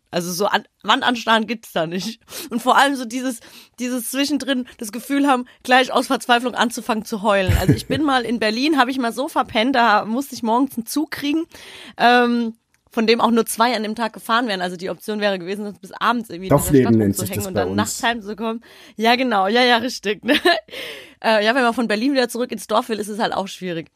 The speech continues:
Speaker 1: Naja, und ich hatte irgendwie morgens, es war so, ich bin um, ich bin, glaub ich, sechs Uhr fünfundfünfzig wach geworden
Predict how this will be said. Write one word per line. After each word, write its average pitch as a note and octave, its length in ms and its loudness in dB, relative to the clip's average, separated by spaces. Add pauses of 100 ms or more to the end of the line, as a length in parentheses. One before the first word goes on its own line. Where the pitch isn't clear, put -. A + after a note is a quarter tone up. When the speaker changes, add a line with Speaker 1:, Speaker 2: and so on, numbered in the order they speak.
Speaker 1:
Naja, G#3+ 300 4 (220)
und G#3+ 160 -2
ich A3 140 0
hatte B3 180 2
irgendwie A3 240 2
morgens, A3 340 2
es G3+ 140 -12
war G#3+ 140 4
so, G#3 280 0
ich - 240 -8
bin A#3 160 0
um, A3+ 200 0
ich - 180 -10
bin, A3+ 140 -2
glaub A3+ 180 2
ich, A3+ 120 -4
sechs B3 260 -4
Uhr C4+ 100 0
fünfundfünfzig C4 800 -4
wach G3 200 0
geworden C#4+ 440 2